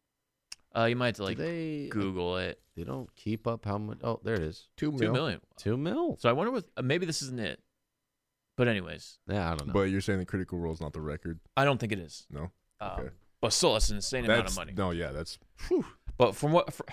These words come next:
Speaker 1: from what I've seen with these crowdfunding campaigns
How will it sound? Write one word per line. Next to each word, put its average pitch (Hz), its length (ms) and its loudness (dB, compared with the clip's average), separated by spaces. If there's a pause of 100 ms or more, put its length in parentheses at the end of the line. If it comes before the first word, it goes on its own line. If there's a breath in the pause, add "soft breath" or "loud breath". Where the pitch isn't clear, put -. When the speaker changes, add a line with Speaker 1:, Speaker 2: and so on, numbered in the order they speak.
(240 loud breath)
Speaker 1:
from 151 100 2
what 208 140 6
I've 208 240 2
seen 120 560 2
with 110 180 0
these 98 500 0
crowdfunding 113 760 2
campaigns 123 800 0